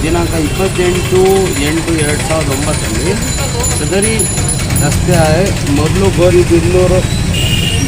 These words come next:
ಗೋರಿಬಿದನೂರು ಈ ಥರ, ಆ, ಸಿಟಿಯಲ್ಲಿ ಕುವೆಂಪು ರಸ್ತೆ,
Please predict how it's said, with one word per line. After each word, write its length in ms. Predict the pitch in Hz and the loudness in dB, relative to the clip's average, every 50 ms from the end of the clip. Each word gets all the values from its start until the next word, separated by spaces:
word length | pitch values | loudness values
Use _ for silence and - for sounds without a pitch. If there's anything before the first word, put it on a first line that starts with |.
| - - | 0 0
ಗೋರಿಬಿದನೂರು 920 | - - - 170 - - - - - 160 160 - - - - - - - | 0 2 2 2 2 0 0 0 0 0 0 0 0 0 0 0 0 0
ಈ 220 | - - 135 135 - | 0 0 0 0 0
ಥರ, 220 | - - - - 131 131 127 120 - - - - - - - - - - - - - - - | 0 0 0 0 0 0 0 0 0 0 0 0 0 0 0 0 -2 -2 -2 -2 -2 0 0
ಆ, 240 | - 120 120 117 117 110 110 113 117 113 110 107 - - - - - - - - - - - - - - | 0 0 0 0 0 -2 -2 -2 -2 -2 -2 -2 -4 -2 -2 -2 -2 -2 -2 -2 -2 -2 -2 -2 -2 -2
ಸಿಟಿಯಲ್ಲಿ 680 | - - - - - 185 180 165 127 - - - 175 202 - - - - - - - - - - - - - - | -2 0 0 0 2 2 2 2 2 2 2 2 2 0 0 0 0 2 2 2 2 2 0 0 0 0 0 2
ಕುವೆಂಪು 420 | - 170 190 214 214 208 202 208 | 4 4 4 4 2 2 2 2
ರಸ್ತೆ, 680 | 202 - - - - - 160 - 151 147 - - - - | 2 2 2 2 2 2 2 2 2 0 0 0 -2 -2